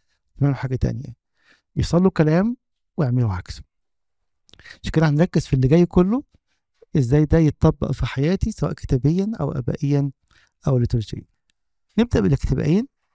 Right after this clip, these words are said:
الكلمة نفسها اللي احنا، اللي جاب منها العلامة إيرينيوس،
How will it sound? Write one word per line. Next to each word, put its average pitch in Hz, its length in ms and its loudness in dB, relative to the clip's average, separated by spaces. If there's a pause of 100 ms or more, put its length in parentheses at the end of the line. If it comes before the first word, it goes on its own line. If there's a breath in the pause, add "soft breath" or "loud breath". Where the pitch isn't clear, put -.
(540)
الكلمة 254 320 0
نفسها 202 360 2
اللي 175 120 0
احنا، 156 380 -2
اللي 131 160 -4
جاب 156 160 0
منها 156 260 -2
العلامة 131 600 0 (100)
إيرينيوس، 135 680 -2